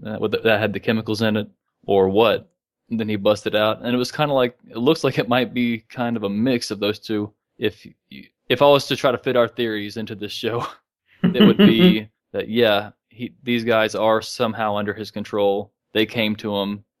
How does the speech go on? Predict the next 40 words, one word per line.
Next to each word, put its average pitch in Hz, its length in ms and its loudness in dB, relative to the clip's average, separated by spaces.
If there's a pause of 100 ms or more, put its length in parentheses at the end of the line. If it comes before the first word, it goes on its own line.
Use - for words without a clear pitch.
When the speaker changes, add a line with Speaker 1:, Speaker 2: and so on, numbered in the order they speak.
Speaker 1:
and 107 180 -4
maybe 165 240 2
he 139 160 0
even 120 200 -4
stuck 127 260 -4
his 107 120 -4
arm 120 240 2
out 104 100 2
the 101 80 -4
window 101 380 2
for 104 280 -2
them 101 240 2
to 95 140 -4
bite 107 360 2
him 101 120 -4
to 107 80 -10
do 101 120 -8
the 101 100 -8
transfer 101 760 -4 (680)
to, 101 260 -4
uh, 90 220 0 (240)
you 196 80 -10
know, - 220 -10
zombify 104 680 2
him, 98 160 -4
where 98 140 -2
he 98 80 -6
could 95 120 -8
have 101 200 -2
the 98 60 -6
power 101 340 2
to, 95 220 -2
uh, 87 100 -4 (180)
release 107 340 0
himself 104 420 0
and 101 100 -10
take 104 200 -2
over 110 220 0
this - 160 -12
thing. 107 320 -8